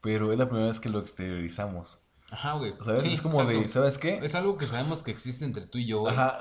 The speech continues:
Speaker 1: siempre
Speaker 2: pero
Speaker 1: nos
Speaker 2: no lo
Speaker 1: lamentamos,
Speaker 2: habíamos tocado, güey.
Speaker 1: pero sabemos que somos acá, ¿sabes? O sea,
Speaker 2: Ajá.
Speaker 1: nos lamentamos y nos insultamos
Speaker 2: Y lo
Speaker 1: y
Speaker 2: que,
Speaker 1: toda la
Speaker 2: ajá,
Speaker 1: bronca
Speaker 2: sí,
Speaker 1: y toda la
Speaker 2: sí,
Speaker 1: cosa,
Speaker 2: sí,
Speaker 1: pero
Speaker 2: sí.
Speaker 1: es como de, ya sabes que tú estás para mí, yo estoy para ti, y
Speaker 2: Claro,
Speaker 1: siempre
Speaker 2: güey.
Speaker 1: va a ser
Speaker 2: Sí,
Speaker 1: así,
Speaker 2: güey.
Speaker 1: no hay
Speaker 2: Sí,
Speaker 1: bronca,
Speaker 2: güey.
Speaker 1: y confiamos, yo
Speaker 2: Sí.
Speaker 1: creo,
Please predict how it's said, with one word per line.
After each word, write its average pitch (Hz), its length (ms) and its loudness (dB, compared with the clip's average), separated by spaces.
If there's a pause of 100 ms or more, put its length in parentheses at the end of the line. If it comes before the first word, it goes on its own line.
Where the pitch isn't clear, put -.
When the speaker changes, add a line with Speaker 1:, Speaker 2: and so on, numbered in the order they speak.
Speaker 1:
siempre 160 220 4
Speaker 2:
pero 147 100 4
Speaker 1:
nos - 0 -
Speaker 2:
no - 0 -
lo 127 60 6
Speaker 1:
lamentamos, 113 440 6
Speaker 2:
habíamos - 280 0
tocado, 117 320 -6
güey. 95 140 -8 (120)
Speaker 1:
pero 107 420 4
sabemos 131 580 2
que 113 180 -8
somos 120 840 -2
acá, 101 540 -6
¿sabes? 101 440 -6
O 95 120 -20
sea, 101 640 -8 (160)
Speaker 2:
Ajá. 156 420 -8
Speaker 1:
nos 131 140 2
lamentamos 220 880 6
y - 20 0
nos 147 220 0
insultamos 151 840 4
Speaker 2:
Y 151 60 4 (220)
lo - 20 -4
Speaker 1:
y 110 40 -4
Speaker 2:
que, 107 60 -6
Speaker 1:
toda 113 80 2
la 104 160 6
Speaker 2:
ajá, - 20 -2
Speaker 1:
bronca 120 500 4
Speaker 2:
sí, 110 60 4
Speaker 1:
y - 40 0
toda 110 140 0
la 101 60 -2
Speaker 2:
sí, 101 60 -2
Speaker 1:
cosa, 117 200 0
Speaker 2:
sí, - 60 -4
Speaker 1:
pero 127 120 2
Speaker 2:
sí. 131 60 0
Speaker 1:
es - 40 -8
como 151 220 2
de, 120 240 -2 (420)
ya 135 180 0
sabes 151 300 6
que - 180 -6
tú - 140 -8
estás 127 160 -6
para 117 240 4
mí, 143 180 0
yo 147 60 0
estoy 127 180 -6
para 101 360 -2
ti, 151 80 -4
y 165 60 0
Speaker 2:
Claro, 120 200 0
Speaker 1:
siempre 127 220 2
Speaker 2:
güey. 117 100 4
Speaker 1:
va 113 80 4
a - 20 0
ser 143 440 -2
Speaker 2:
Sí, 98 80 -2
Speaker 1:
así, 160 160 -6
Speaker 2:
güey. 143 300 -6
Speaker 1:
no 143 140 -2
hay 143 60 2
Speaker 2:
Sí, 139 80 2
Speaker 1:
bronca, 143 220 2
Speaker 2:
güey. 151 60 0
Speaker 1:
y 139 60 -2
confiamos, 170 640 4
yo 220 80 -2
Speaker 2:
Sí. - 60 -4
Speaker 1:
creo, 269 120 -2